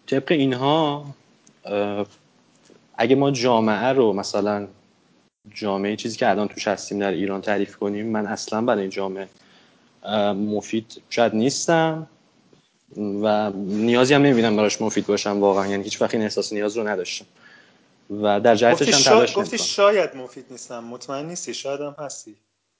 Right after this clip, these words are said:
Speaker 1: آره، واقعاً ممکنه واقعاً باشم، ولی خبر ندارم. یعنی اگه حداقل خب هستم،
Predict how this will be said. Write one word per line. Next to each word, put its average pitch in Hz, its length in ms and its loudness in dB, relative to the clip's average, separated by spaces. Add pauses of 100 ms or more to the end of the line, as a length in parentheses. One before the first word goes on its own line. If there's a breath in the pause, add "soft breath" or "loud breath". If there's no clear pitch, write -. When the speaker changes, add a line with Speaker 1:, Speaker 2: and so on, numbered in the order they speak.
(340 loud breath)
Speaker 1:
آره، 170 260 6
واقعاً 143 400 2 (300)
ممکنه 127 460 -8
واقعاً 123 240 -2
باشم، 104 420 -4 (200)
ولی 117 200 -6
خبر 120 400 0
ندارم. 95 320 -4
یعنی 92 160 -10
اگه 95 200 -4
حداقل 107 380 -4
خب - 140 -12
هستم، 151 640 -4